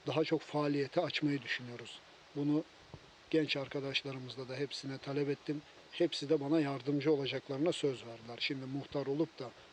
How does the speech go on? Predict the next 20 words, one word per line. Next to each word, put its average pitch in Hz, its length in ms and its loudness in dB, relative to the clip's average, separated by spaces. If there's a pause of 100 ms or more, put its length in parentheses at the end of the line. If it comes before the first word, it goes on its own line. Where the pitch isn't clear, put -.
(160)
ben 147 140 0
muhtar 139 400 -2
oldum 143 360 2
deyip 151 180 0
de - 140 -8
tek 160 240 2
başıma 135 340 -4
bu 156 160 6
işleri 135 300 -2
yapmamın 143 480 0 (600)
imkansız, 151 680 4
mümkün 156 420 6
de 127 100 -6
değil. 107 180 -12 (460)
Köylü 160 400 6
de 170 80 8
yanımda 156 380 6
olması 147 360 4
gerekiyor 143 520 4
ki 175 240 2